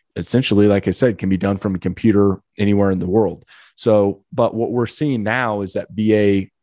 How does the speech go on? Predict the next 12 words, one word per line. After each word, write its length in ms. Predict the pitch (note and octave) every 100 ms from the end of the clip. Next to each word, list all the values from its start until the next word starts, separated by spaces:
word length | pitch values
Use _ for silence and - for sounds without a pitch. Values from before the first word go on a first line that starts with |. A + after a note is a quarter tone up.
| _
role 640 | G2 G#2 C#3+ A#2+ F#2+ F#2 -
actually 680 | F#2+ G2 - G#2 F#2+ F#2+ F#2 _ _ _ _ _ G#2
being 220 | G#2+ F#2+
expanded, 840 | - - - C3 C3 G#2 F#2 F#2+
and, 220 | F#2 F#2
and 140 | G2+ F#2
a 40 |
lot 220 | F#2 F#2+
of 140 | G2+ F#2
these 280 | F#2+ F2+ -
roles 580 | - G2 F#2+ G2 F#2+ -
are 360 | F2+ F2+ F2